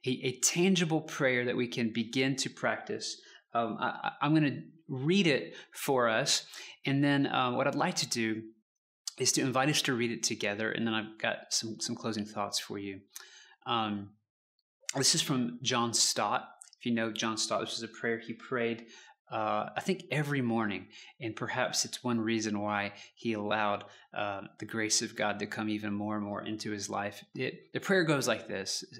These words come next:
It's, it's Trinitarian in form. It says, "Heavenly Father, help me to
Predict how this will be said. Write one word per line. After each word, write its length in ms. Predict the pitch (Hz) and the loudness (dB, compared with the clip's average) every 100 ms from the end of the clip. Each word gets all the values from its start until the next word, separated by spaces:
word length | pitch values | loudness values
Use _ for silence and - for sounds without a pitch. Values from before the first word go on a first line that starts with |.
| - | -12
It's, 220 | 117 - | -6 -6
it's 260 | - 120 - | -4 -2 0
Trinitarian 720 | - 135 127 123 117 110 113 | 2 2 2 2 2 2 2
in 80 | 113 | 0
form. 320 | - 98 98 | -4 -6 -6
It 120 | 90 | -2
says, 380 | - 110 98 - - - - _ | 0 0 -2 -4 -6 -20 -20 _
"Heavenly 300 | 139 135 147 | 0 2 2
Father, 500 | - 117 107 104 98 _ _ _ _ - _ _ _ | 2 0 0 -4 -8 _ _ _ _ -20 _ _ _
help 380 | - 156 143 120 | 0 2 2 0
me 220 | 113 107 | -2 0
to 360 | - 120 107 | 0 0 -2